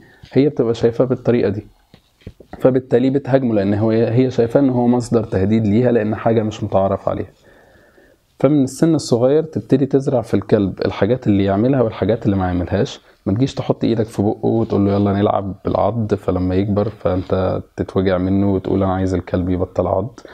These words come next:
ما يجيش ال-، الكلب ت-،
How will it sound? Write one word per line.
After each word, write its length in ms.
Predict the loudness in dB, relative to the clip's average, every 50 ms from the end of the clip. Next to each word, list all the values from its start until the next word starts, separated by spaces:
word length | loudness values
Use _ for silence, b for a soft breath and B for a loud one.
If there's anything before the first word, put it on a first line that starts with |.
| B B B B B _ -2
ما 160 | 0 2 2
يجيش 320 | 2 2 2 0 2 2 2
ال-، 800 | 2 2 2 0 0 0 0 0 -2 -2 -2 -2 -2 -2 -2 -4 -6 -4
الكلب 560 | -2 -2 0 0 2 2 2 2 0 0 -2 -4 -6 -8 -4
ت-، 280 | -2 0 0 0 0